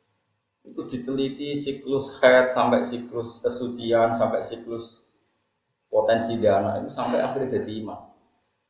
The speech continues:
Bagaimana mungkin kita tidak kagum dengan sesuatu yang orang di luar kita saja kagum? Karena detail, hukum Islam itu detail.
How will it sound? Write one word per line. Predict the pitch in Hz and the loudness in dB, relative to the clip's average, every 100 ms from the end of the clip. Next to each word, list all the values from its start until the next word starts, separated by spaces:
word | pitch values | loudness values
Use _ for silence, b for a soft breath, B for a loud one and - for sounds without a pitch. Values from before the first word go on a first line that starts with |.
| _ _ _ _ _ _ _ _ _ _ _ _ _ _ | _ _ _ _ _ _ _ _ _ _ _ _ _ _
Bagaimana | - 120 139 143 | -4 2 6 8
mungkin | 147 147 160 147 | 8 6 4 2
kita | 127 131 131 | 4 4 6
tidak | - - | 4 6
kagum | 110 110 135 | 4 4 0
dengan | 120 113 110 | 0 -2 -2
sesuatu | - 113 107 139 | -2 2 2 4
yang | 147 139 | 2 4
orang | 135 147 143 | 2 2 0
di | 117 | 2
luar | 120 120 120 | 4 4 2
kita | - | 0
saja | 120 120 135 120 | 0 -2 -4 -4
kagum? | 104 - 101 - | -6 -8 -16 -12
Karena | 117 98 104 | -10 -6 -8
detail, | - - - - 101 | -10 -4 -2 -2 -6
hukum | 98 117 - | -8 -6 -6
Islam | 120 120 - | -4 -4 -4
itu | - | -10
detail. | - | -20